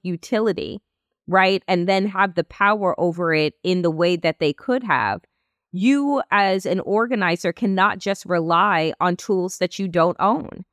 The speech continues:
right? In order, in order to fight the oppressor. That just doesn't make any sense. And so you're going to have to do what folks were doing in Georgia, what folks w-, did in Alabama, what folks did in Wisconsin, is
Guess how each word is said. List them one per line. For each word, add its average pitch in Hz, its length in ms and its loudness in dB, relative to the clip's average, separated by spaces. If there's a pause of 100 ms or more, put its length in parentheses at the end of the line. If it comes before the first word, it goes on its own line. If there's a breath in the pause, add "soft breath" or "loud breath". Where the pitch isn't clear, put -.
(320)
right? 202 440 2
In 202 200 0
order, 208 440 2
in 202 140 0
order 196 300 -2
to 214 160 -2
fight 180 480 0
the 190 140 0
oppressor. 190 440 0
That 165 180 0
just 190 220 -2
doesn't 202 260 0
make 180 200 0
any 185 200 -2
sense. 233 400 -4
And 180 160 -2
so 202 160 0
you're 185 240 0
going 202 440 0
to 202 100 -4
have 202 300 0
to 190 80 -2
do 226 400 -2 (260)
what 254 240 2
folks 233 300 -2
were 247 120 0
doing 214 380 -2
in 214 260 -2
Georgia, 233 520 0
what 175 260 -2
folks 220 300 -2
w-, 170 260 -4 (260)
did 202 280 2
in 214 160 0
Alabama, 202 680 0 (280)
what 214 220 4
folks 226 280 0
did 208 400 0
in 220 120 0
Wisconsin, 226 680 0
is 226 320 2